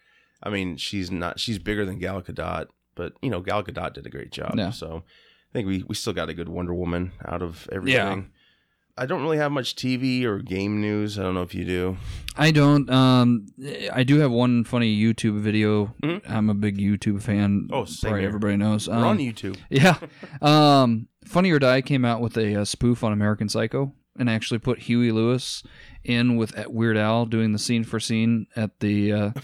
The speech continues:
Speaker 2: <laughs> the line where, um, all the newspapers are down on
Speaker 1: Yeah,
Speaker 2: the floor.
Speaker 1: yeah.
Speaker 2: Absolutely hilarious. Uh, if you have, like, two or three minutes, just check it out.
Speaker 1: Yeah?
Speaker 2: Um, it's, it's very funny. Very well done.
Speaker 1: What, uh, should they search?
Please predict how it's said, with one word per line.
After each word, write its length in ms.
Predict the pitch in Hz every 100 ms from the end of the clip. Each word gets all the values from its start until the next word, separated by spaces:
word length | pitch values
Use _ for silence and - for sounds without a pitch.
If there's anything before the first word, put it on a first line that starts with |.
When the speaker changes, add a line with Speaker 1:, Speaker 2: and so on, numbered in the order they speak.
| -
Speaker 2:
<laughs> 260 | - - -
the 200 | 113 107
line 340 | 107 110 110 113
where, 440 | 107 104 104 104
um, 460 | - 104 101 104 120 - _ -
all 140 | 120
the 80 | 113
newspapers 540 | 110 110 120 113 113
are 40 | 113
down 200 | 110 110
on 40 |
Speaker 1:
Yeah, 100 | 143
Speaker 2:
the 40 | 107
floor. 300 | 113 113 117
Speaker 1:
yeah. 260 | 117 107 85 _ - - _ _ _ -
Speaker 2:
Absolutely 460 | 131 143 - 139 117
hilarious. 500 | 117 107 104 101 -
Uh, 200 | 117 107
if 100 | 110
you 80 | 120
have, 160 | 120
like, 220 | 113 110 104 _
two 100 | -
or 60 | 123
three 160 | 113
minutes, 280 | 110 107 104
just 140 | - -
check 180 | 104
it 80 | 107
out. 200 | 107 104 -
Speaker 1:
Yeah? 220 | 131 175 - -
Speaker 2:
Um, 500 | 107 107 101 98 101 - _ _ -
it's, 380 | 127 117 - -
it's 140 | 110
very 240 | 110 107 98
funny. 320 | 107 107 113
Very 300 | - 120 131
well 160 | 113 104
done. 340 | 104 104 101 _
Speaker 1:
What, 240 | 127 123 _ -
uh, 160 | 104 95
should 260 | - 113
they 220 | 90 90 87
search? 500 | - 107 95 -